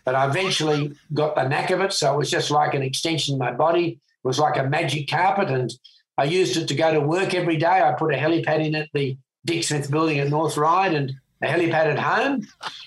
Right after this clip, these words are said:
And then I flew it around Australia with my kids. We went up the Canning Stock route and everywhere by helicopter. And then one day I thought, "Gee, you could fly one of these things around the world," and no one had ever done that.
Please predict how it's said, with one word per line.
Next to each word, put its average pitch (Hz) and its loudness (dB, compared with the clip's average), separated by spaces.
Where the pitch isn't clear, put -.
And 151 0
then 190 0
I 170 2
flew 196 2
it 202 2
around 180 2
Australia 180 2
with 156 2
my 147 0
kids. 170 0
We 143 0
went 156 0
up - 0
the - -2
Canning 170 -2
Stock 175 -2
route 180 0
and 120 -6
everywhere 160 2
by 143 2
helicopter. 180 0
And 180 0
then 202 -2
one 208 0
day 233 2
I 220 4
thought, 220 0
"Gee, 226 -4
you 208 0
could 226 -4
fly 254 2
one 214 2
of 170 0
these 160 -2
things 156 -2
around 147 0
the 151 2
world," 214 2
and 180 -2
no 262 2
one 190 2
had 156 0
ever 160 2
done 269 0
that. - -2